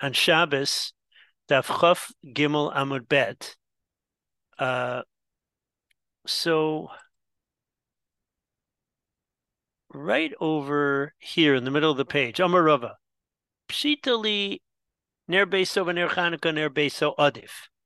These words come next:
He says, "It's obvious to me that if one is a conflict between, uh, ner Beso, the,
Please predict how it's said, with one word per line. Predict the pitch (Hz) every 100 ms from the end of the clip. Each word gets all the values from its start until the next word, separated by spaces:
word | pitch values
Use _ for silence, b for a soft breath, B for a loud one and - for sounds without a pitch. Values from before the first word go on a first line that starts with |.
| _ _ _ _ _ _ _ -
He | 175
says, | - 190 - -
"It's | 180 -
obvious | 180 262 311 277 -
to | - 160
me | 143 156 135 120 139 - _ _ _ _ _
that | 165
if | 151 -
one | 214 320
is | 214
a | 175
conflict | - 170 180 - 143 120
between, | - 139 - 156 139 131 127 b b b _ _
uh, | 151 139 135 -
ner | 156 170
Beso, | 139 160 160 - 135
the, | 135